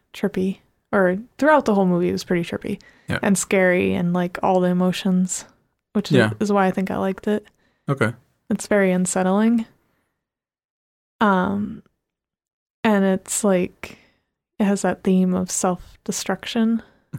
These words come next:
Speaker 2: Yes.
Speaker 1: Which, when you, like, bring it together with science or biology, it
Speaker 2: Mm-hmm.
Speaker 1: really kind of, it's very unsettling. <laughs>
Speaker 2: Yeah.
Speaker 1: Um,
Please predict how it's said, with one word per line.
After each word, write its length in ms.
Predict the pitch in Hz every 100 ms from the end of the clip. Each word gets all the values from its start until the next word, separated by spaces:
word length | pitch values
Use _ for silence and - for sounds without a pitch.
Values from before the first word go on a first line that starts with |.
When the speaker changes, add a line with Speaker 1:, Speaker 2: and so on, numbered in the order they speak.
| - _ -
Speaker 2:
Yes. 540 | 113 95 - - - -
Speaker 1:
Which, 480 | 220 202 - - - _ _ _
when 220 | 214 202 196
you, 220 | 196 196
like, 200 | 190 -
bring 160 | 208
it 100 | 196
together 420 | - 190 185 185 185
with 280 | 180 - _ _ _ _ _ _ _ _ _ _
science 640 | - 185 170 175 - - -
or 100 | 208
biology, 720 | 196 180 175 180 180 190 185 - _ _ _ _ -
it 40 |
Speaker 2:
Mm-hmm. 100 | -
Speaker 1:
really 320 | 196 202 196 185
kind 240 | 180 180
of, 420 | 175 180 - - _ _ _ _ -
it's 140 | 185
very 220 | - 190 170
unsettling. 560 | 170 180 175 170 196 -
<laughs> 140 | - -
Speaker 2:
Yeah. 160 | 101 104 _ _ _ _ _ _ _ _ _
Speaker 1:
Um, 500 | 214 202 185 180 185